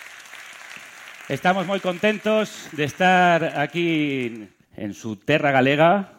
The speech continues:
para escucharles en crudo y en directo,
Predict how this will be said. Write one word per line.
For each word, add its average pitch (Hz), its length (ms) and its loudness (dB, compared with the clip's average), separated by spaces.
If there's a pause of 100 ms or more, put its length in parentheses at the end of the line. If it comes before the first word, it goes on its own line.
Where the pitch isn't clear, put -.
(440)
para 95 600 -2
escucharles 135 800 -6 (280)
en 107 180 -2
crudo 123 400 -4
y 135 120 0
en 123 100 -2
directo, 127 520 -2